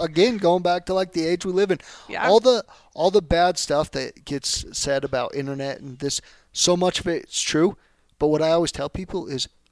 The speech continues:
Speaker 1: well, start ignoring that and start putting out good.
Speaker 2: Yeah, it's, it
Speaker 1: Like
Speaker 2: is what you make it. Like, if you're looking for the bad, you will find the bad. If
Speaker 1: Yeah.
Speaker 2: you're looking for the good, you'll find the good.
Speaker 1: Yeah.
Speaker 2: In
Speaker 1: And
Speaker 2: anything.
Speaker 1: and it's like, if you want more good,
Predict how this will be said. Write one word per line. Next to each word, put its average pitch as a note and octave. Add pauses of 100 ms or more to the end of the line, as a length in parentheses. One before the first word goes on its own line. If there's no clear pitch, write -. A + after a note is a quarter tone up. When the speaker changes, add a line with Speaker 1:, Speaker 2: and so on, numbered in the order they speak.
(100)
Speaker 1:
well, C#3 (400)
start C#3
ignoring D3
that F#3
and D3
start C#3
putting C#3
out D3
good. D#3+ (100)
Speaker 2:
Yeah, A#3
it's, A3
it A#3
Speaker 1:
Like A#3+
Speaker 2:
is B3
what B3
you A3+
make G#3+
it. E3
Like, E3+ (240)
if -
you're G#3+
looking A3
for -
the A3+
bad, G#3+
you F#3+
will E3
find D#3+
the D#3+
bad. G2+
If F#3
Speaker 1:
Yeah. F#3+
Speaker 2:
you're E3+
looking G3
for G3
the G3+
good, F#3
you'll D#3
find -
the -
good. -
Speaker 1:
Yeah. G3+ (120)
Speaker 2:
In A3+
Speaker 1:
And -
Speaker 2:
anything. G3+ (220)
Speaker 1:
and F#3
it's F3
like, D#3
if -
you G3+
want G3
more A#3
good, A#3+